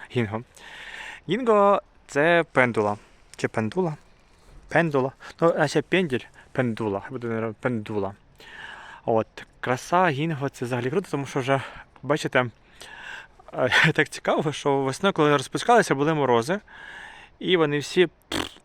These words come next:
коротше. Але потім знову відросли, і це прекрасно. Це прекрасно, тому що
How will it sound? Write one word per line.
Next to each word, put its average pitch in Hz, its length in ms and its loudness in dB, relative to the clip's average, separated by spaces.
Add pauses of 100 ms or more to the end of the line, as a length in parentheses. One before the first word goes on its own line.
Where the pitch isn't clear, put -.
(1400)
коротше. 107 380 -4 (720)
Але 196 640 4 (460)
потім 143 260 -2
знову 110 180 0
відросли, 240 680 0
і 185 180 -4
це - 180 -6
прекрасно. 110 500 -6 (520)
Це 139 160 6
прекрасно, 214 460 -2
тому 143 220 -4
що 135 340 0